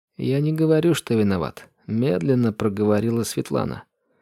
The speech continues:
"Но иногда дети несут чужие долги, даже если не знают об этом".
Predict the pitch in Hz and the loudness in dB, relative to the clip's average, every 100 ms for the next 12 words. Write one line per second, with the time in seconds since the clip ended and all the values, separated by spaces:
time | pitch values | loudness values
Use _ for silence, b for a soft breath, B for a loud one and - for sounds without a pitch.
0 | _ _ _ _ _ - 139 139 180 180 | _ _ _ _ _ -10 -4 0 2 2
1 | 165 147 151 127 123 123 165 147 131 123 | 2 2 2 4 2 4 2 2 2 0
2 | 117 - 139 113 107 110 135 135 98 - | -2 0 2 2 0 2 2 2 -4 -8
3 | _ _ - 98 92 85 90 - 127 139 | _ _ -4 -2 -2 -2 -2 -2 0 2
4 | 139 127 127 87 - 170 92 - - | 2 2 0 -2 -2 -2 -2 -4 -14